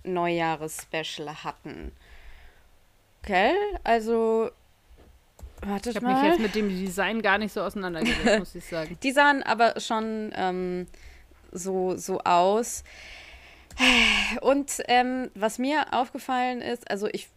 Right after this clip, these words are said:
Speaker 1: ich weiß jetzt auch irgendwie nicht super, äh, mehr über, äh, das Special, aber ich möchte das tatsächlich auch gar nicht.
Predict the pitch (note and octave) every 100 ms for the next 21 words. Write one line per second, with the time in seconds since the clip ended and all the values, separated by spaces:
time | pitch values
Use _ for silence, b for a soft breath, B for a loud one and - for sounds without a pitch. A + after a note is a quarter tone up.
0 | - E3+ D3+ E3+ F#3 G3+ - F#3+ - F#3
1 | E3+ F#3 F3+ - _ _ _ - G3+ G#3
2 | F#3+ F3 E3+ - F3 E3+ - - F3 F#3
3 | F#3+ G3 F#3 E3+ E3 - E3 D#3 _ D#3+
4 | D#3+ - - - - - G3 G#3 - G#3+
5 | F#3 E3 - - _ _ _ _ F3+ F3
6 | A#3 - - C4 - B3+ - A#3+ A#3 A3+
7 | G#3+ - G#3+ G#3 G#3+